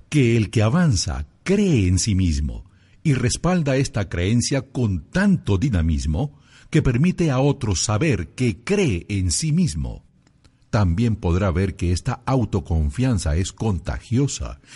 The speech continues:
es persuasiva, atrae a los demás. También podrá ver que aquel que no avanza muestra claramente, por la expresión de su rostro,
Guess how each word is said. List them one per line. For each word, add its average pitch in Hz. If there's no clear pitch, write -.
es 123
persuasiva, 101
atrae 120
a 78
los 80
demás. 65
También 175
podrá 104
ver 95
que 110
aquel 117
que 76
no 104
avanza 76
muestra 156
claramente, 107
por 95
la 69
expresión 76
de 87
su -
rostro, 110